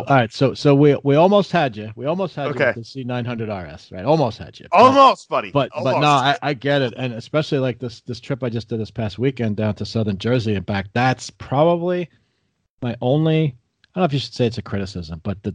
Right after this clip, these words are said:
Speaker 1: the definite thing missing from that bike is cruise control. If I had cruise control, that'd probably be
Speaker 2: Dude,
Speaker 1: perfect,
Speaker 2: cruise,
Speaker 1: you know?
Speaker 2: cruise control's the bee's knees.
Speaker 1: Oh,
Speaker 2: Oh,
Speaker 1: I'm,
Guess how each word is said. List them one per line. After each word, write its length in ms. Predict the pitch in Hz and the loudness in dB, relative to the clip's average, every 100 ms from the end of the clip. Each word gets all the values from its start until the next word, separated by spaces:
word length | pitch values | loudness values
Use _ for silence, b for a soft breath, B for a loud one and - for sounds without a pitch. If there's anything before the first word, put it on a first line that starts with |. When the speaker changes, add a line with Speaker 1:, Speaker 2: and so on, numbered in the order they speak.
| - | -6
Speaker 1:
the 100 | 107 | -4
definite 480 | 95 143 - 151 - | 0 0 2 2 2
thing 320 | 135 127 - _ | 2 0 -4 _
missing 400 | 120 127 - 117 | 0 0 0 -4
from 200 | 113 104 104 | -4 -2 -2
that 180 | 98 | -4
bike 260 | 98 92 - | -4 -4 -6
is 120 | 87 | -10
cruise 220 | - 85 | -10 -10
control. 460 | - 73 - - - _ _ _ _ 98 | -10 -14 -14 -16 -20 _ _ _ _ -2
If 80 | |
I 100 | 123 | 2
had 80 | 151 | 2
cruise 260 | - 170 143 | 4 4 4
control, 560 | 127 117 120 110 104 - _ _ _ | 0 -2 0 2 0 -6 _ _ _
that'd 180 | 107 95 | -6 -6
probably 220 | - 95 | -4 -4
be 220 | 85 82 - - _ | -4 -8 -12 -20 _
Speaker 2:
Dude, 180 | - 156 | -10 -4
Speaker 1:
perfect, 260 | 104 120 - | -4 -4 -12
Speaker 2:
cruise, 220 | 175 - - | -16 -16 -10
Speaker 1:
you 100 | 92 | -8
know? 60 | |
Speaker 2:
cruise 140 | 92 - | -8 -10
control's 380 | 131 139 123 | _ -8 -8
the 80 | - | -10
bee's 300 | 98 110 98 | -12 -12 -12
knees. 320 | 107 98 - _ _ - | -14 -14 -16 _ _ 0
Speaker 1:
Oh, 100 | 120 | 2
Speaker 2:
Oh, 80 | 117 | 4
Speaker 1:
I'm, 160 | 110 | 2